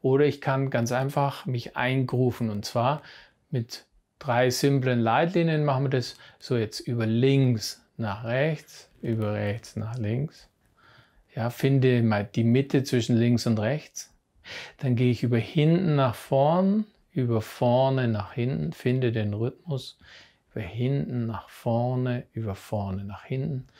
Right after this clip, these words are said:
Find die Mitte zwischen vorne und hinten. Und dann noch die Idee über unten nach oben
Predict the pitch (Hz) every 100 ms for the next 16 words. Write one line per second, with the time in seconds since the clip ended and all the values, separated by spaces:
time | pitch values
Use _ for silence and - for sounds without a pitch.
0 | - - _ - 127 123 117 117 117 117
1 | 110 - 110 110 - 120 113 110 104 -
2 | 110 95 - 185 156 190 175 170 - -
3 | - - _ - 131 127 151 - 143 143
4 | 160 - 123 127 - 151 160 165 131 117
5 | 127 135 147 175 185 202